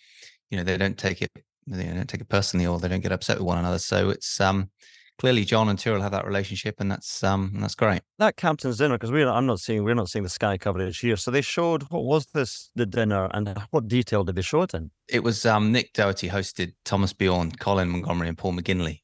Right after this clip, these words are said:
Speaker 1: just over a three-course, four-course
Speaker 2: Oh.
Speaker 1: dinner, and then just talked about, you know, their experiences as captains as Ryder Cup, and it was very,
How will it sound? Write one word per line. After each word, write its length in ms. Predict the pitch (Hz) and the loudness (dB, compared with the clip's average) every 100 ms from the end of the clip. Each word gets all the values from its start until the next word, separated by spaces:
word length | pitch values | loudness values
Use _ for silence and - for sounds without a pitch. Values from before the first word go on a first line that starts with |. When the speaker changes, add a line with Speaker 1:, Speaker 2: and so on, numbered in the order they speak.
| 78 | -16
Speaker 1:
just 260 | 80 95 - | -8 -6 -2
over 220 | 85 85 | 0 0
a 40 | 85 | -2
three-course, 480 | - 85 - 85 | -2 -4 -2 -2
four-course 420 | 90 92 98 90 87 | 0 0 0 -2 0
Speaker 2:
Oh. 20 | |
Speaker 1:
dinner, 260 | 87 82 - | 0 0 -2
and 280 | 87 85 | -2 0
then 140 | 85 85 | -2 -2
just 180 | 87 - | -4 -4
talked 200 | 85 - | -4 -2
about, 300 | 82 80 - | -2 -2 -2
you 80 | |
know, 140 | 82 78 | -4 -2
their 200 | 80 80 - - | -4 -6 -12 -12
experiences 500 | - - 90 - 80 | -8 -2 0 0 -2
as 120 | 76 | -4
captains 640 | - 87 - 78 78 76 - - | -4 -4 -2 -2 -2 -4 -10 -6
as 160 | 85 | -4
Ryder 240 | 82 82 85 | 0 0 0
Cup, 320 | 95 85 - | -2 -2 -4
and 180 | 87 87 - - - | -6 -6 -6 -20 -8
it 80 | - | -6
was 140 | 98 98 | -4 2
very, 480 | 101 90 85 82 | 4 4 0 -4